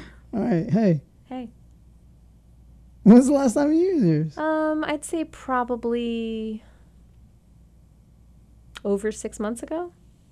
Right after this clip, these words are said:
Speaker 1: Oh,
Speaker 2: No,
Speaker 1: damn.
Speaker 2: maybe even probably about a year ago.
Speaker 1: Hmm.
Speaker 2: Yeah.
Speaker 1: That's the last time you did anything by yourself?
Speaker 2: No,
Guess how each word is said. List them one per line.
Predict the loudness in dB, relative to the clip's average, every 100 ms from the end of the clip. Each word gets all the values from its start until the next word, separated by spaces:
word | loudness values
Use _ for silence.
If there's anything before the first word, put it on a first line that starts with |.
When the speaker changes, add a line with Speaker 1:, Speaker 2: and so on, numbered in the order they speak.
| -14
Speaker 1:
Oh, | -8 -8 -10 -16 -20 -20 -20 -12
Speaker 2:
No, | -6
Speaker 1:
damn. | 0 0
Speaker 2:
maybe | 0 -2 -4 -6
even | -6 -6 -6 -8
probably | -10 -8 -6 -6
about | -6 -6
a |
year | -6 -6 -6
ago. | -6 -6 -8 -16 -20 -20 -20 -20 -20 -20 -20 -20 -20 -20 -20 -20 -10 -2
Speaker 1:
Hmm. | 0 -2 -10 -20 -20 -20 -20 -20 _ _ -20 -20 -20 -20 -20 -20 -20 -18
Speaker 2:
Yeah. | -14 -12 -6
Speaker 1:
That's | -4 -2
the | -2
last | 0 0
time | 0
you | 2
did | 0 0
anything | 0 -2 -2
by | -4
yourself? | -4 -6 -8 -10 -18 -12
Speaker 2:
No, | -4 -2 -4 -6